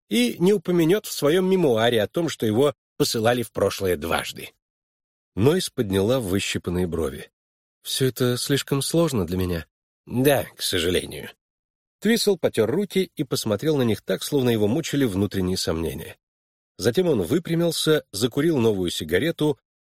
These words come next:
и даже умудрился придать голосу некоторую беззаботность. «Ну что ж, счастливого пути, друзья!»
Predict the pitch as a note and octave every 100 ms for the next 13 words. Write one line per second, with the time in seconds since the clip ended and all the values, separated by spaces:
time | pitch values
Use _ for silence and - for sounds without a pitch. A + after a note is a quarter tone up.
0 | _ - A#2+ F#3+ F3+ E3 C#3 D#3 F#3 -
1 | C3+ G#2+ A#2 A2+ F#2 E3 D#3+ - B2 A2
2 | - - G#2+ G2+ F#2 E2 F2 D2+ D#2 -
3 | - - - _ _ _ _ - D#3+ G#3
4 | - D#3 - - - - - E3 - A3
5 | A#3+ A#3 G#3 G3+ - A3+ A2+ D#2+ D#2 F2+